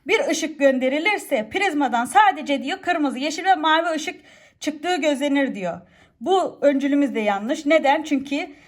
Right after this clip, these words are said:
bunlar ana renklerdi. Kırmızı, yeşil ve mavi. Kırmızı, yeşil ve mavi gönderdiğimiz zaman arkadaşlar biz onu ne olarak görürüz? Beyaz renk olarak görürüz. O zaman bu öncülümüz de yanlış olmuş oluyor.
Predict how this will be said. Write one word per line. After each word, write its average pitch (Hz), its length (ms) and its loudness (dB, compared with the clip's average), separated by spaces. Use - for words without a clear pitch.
bunlar 247 440 2
ana 247 260 2
renklerdi. 330 540 2
Kırmızı, 254 420 -2
yeşil 214 320 -8
ve 196 100 -4
mavi. 196 560 -4
Kırmızı, 269 360 0
yeşil 247 260 -4
ve 302 80 6
mavi 214 360 0
gönderdiğimiz 247 640 0
zaman 269 380 -2
arkadaşlar 233 640 -2
biz 240 140 -4
onu 247 220 -2
ne 269 60 0
olarak 214 400 0
görürüz? 214 440 -8
Beyaz 226 680 2
renk 240 260 -2
olarak 175 440 -6
görürüz. 175 440 -14
O 233 120 -6
zaman 247 320 0
bu 254 80 -2
öncülümüz 214 460 -6
de 302 60 0
yanlış 226 360 -2
olmuş 180 280 -10
oluyor. 190 340 -2